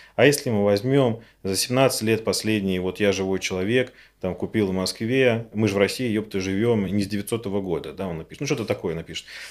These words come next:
А вот кто-то, кто-то, кто-то тут же скажет: "Клоун, что ты делаешь? Посмотри, ты возьми за тринадцать лет,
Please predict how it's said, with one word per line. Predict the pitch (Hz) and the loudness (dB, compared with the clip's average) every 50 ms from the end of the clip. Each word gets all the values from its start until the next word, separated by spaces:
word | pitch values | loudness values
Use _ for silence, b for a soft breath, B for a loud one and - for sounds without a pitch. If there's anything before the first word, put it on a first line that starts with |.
| B | B
А | - 101 101 - 131 | -6 4 8 8 10
вот | 147 143 - | 10 8 6
кто-то, | - 151 135 - - 180 151 - | 4 2 0 4 4 4 4 2
кто-то, | - - 185 151 120 | 2 2 2 2 2
кто-то | - - 160 135 127 | 0 0 0 0 0
тут | - 135 | -2 -4
же | 117 - | -6 -2
скажет: | - 117 104 98 95 - - | 0 0 0 0 0 -4 -6
"Клоун, | - - 113 131 151 147 131 110 101 95 | -2 4 8 10 12 12 10 8 6 2
что | - - 104 | -2 -4 -4
ты | - 123 | -4 -4
делаешь? | 101 85 95 98 101 98 92 90 87 - | -4 -2 0 0 2 2 0 -2 -6 -8
Посмотри, | - 95 - - 107 107 - 147 131 | -12 -12 -8 -6 -6 -2 -2 -2 -2
ты | 117 123 | 0 2
возьми | 113 113 113 143 143 | 2 2 2 2 0
за | 120 113 | 0 2
тринадцать | 127 147 180 180 151 117 - - 95 | 2 4 6 6 6 6 4 -2 -8
лет, | 90 80 - - _ | -8 -10 -10 -14 _